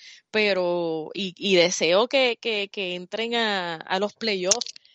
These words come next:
Yo deseo tanto, yo deseo con, con todo mi corazón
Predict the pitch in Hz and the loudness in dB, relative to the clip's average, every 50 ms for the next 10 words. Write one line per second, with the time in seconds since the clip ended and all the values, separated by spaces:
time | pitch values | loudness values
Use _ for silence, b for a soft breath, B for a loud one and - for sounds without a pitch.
0 | B B B - 202 247 254 277 302 320 302 - 330 311 302 302 302 - - 247 | B B B -4 -2 0 2 2 2 0 0 0 0 0 0 0 -2 -4 -6 -6
1 | 254 269 277 269 262 - 254 247 - - 214 220 254 254 262 269 - 330 311 302 | -4 -6 -8 -8 -6 -4 -4 -4 -6 -6 -4 -4 -2 -2 -4 -4 -4 -6 -4 -4
2 | - 269 247 233 - - - _ _ _ - 240 226 214 214 208 - - 226 214 | -4 -6 -6 -6 -8 -14 -20 _ _ _ -4 -2 -2 -2 -2 -2 0 2 4 4
3 | 220 233 247 254 254 240 254 240 240 226 - - 240 214 180 160 156 | 4 4 4 4 4 4 2 2 2 0 -2 -2 -2 -2 -2 -4 -6